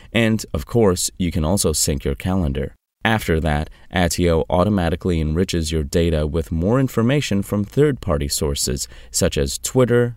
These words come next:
LinkedIn, and Facebook. You can view a timeline of your company's recent interactions with a specific contact. You can also search for a company and view everybody you know at that company.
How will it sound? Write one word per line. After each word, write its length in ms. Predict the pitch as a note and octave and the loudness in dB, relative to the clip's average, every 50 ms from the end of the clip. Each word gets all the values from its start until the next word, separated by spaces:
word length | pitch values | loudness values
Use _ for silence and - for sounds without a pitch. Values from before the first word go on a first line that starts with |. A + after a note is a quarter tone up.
| - - | -6 -2
LinkedIn, 540 | F#2+ G#2 A#2 A#2+ - - F#2+ F2+ F#2+ - - - | 0 2 2 2 2 0 0 0 -2 -4 -4 -4
and 140 | - B2 A#2+ | -4 -4 -2
Facebook. 540 | - C3+ D3 D3 - - - D2+ D2 - - - - - - - - - | -2 -2 -2 -2 -2 -2 -4 -4 -4 -6 -14 -20 -20 -20 -20 -20 -10 -2
You 120 | - B2+ B2 | 0 2 4
can 180 | C#3 C#3 C3 | 4 4 4
view 260 | A#2 C3 D3 D#3 D#3+ | 4 4 4 4 4
a 60 | D3 - | 2 2
timeline 520 | - B2+ A#2+ B2 B2 B2 A#2+ B2 B2+ B2+ | 2 2 2 2 2 2 2 2 0 0
of 120 | G#2 E2 | 0 0
your 100 | D#2+ D#2+ | 0 0
company's 520 | D#2 - A2+ G#2 G#2 - G2+ F#2 E2+ D#2+ E2 | 0 0 -2 -2 0 -2 -2 -2 -2 -2 -2
recent 440 | D#2 F#2+ A2 A#2+ - B2 A#2 G#2+ G#2+ | 0 0 0 2 2 0 0 0 0
interactions 800 | G2+ F#2 G2 F2 F2 F#2 F#2 G2 F#2+ - - D#2 D#2 - - | -2 0 0 0 0 0 -2 -2 -4 -4 -4 -4 -4 -4 -6
with 140 | - A2 G2+ | -6 -4 -2
a 60 | A#2+ | -2
specific 540 | - - - - B2+ - - D3 - - - | -2 -2 -2 0 0 2 2 0 0 -2 -6
contact. 760 | - - - G2+ G2+ G2+ G2 - - - C2 - - - - _ _ _ _ - | -8 -6 -4 -2 -2 -2 -4 -6 -6 -8 -8 -10 -14 -20 -20 _ _ _ _ -2
You 100 | - F#2+ | -2 0
can 120 | - A#2 A#2+ | 2 2 2
also 300 | D3+ G3+ F#3+ - F#2 E2+ | 2 2 2 2 2 2
search 380 | - - - - F#2+ - - | 2 2 2 2 0 0 -2
for 200 | - - G2 E2 | -2 0 0 2
a 80 | C#2 C#2 | 0 0
company 460 | - - D#2+ C#2+ - - D#2+ G2+ A2 - - - - - - | -2 -2 -4 -4 -2 -4 -4 -4 -4 -6 -10 -20 -18 -8 -2
and 200 | - A#2 G2+ F#2+ | 0 0 2 2
view 280 | A2 A#2+ C3 C3 C3+ - - | 4 4 4 4 2 0 0
everybody 540 | A#2 B2 B2+ C#3 A#2+ A2 A2 A2 A2 A#2 | 0 0 2 0 0 2 2 2 2 2
you 220 | A#2 A2 A2 B2 B2 | 2 2 2 2 2
know 500 | C3 B2 A#2+ C3 D3 B2+ F2+ - - - - | 4 4 4 4 4 2 2 0 -2 -4 -2
at 240 | - G#2+ G#2 F2 - | -2 0 0 -2 -2
that 220 | - D2 D2 - - | -4 -6 -6 -6 -4
company. 500 | - D#2 B1+ B1 - C2+ C#2 - - | -4 -4 -4 -4 -6 -6 -8 -8 -10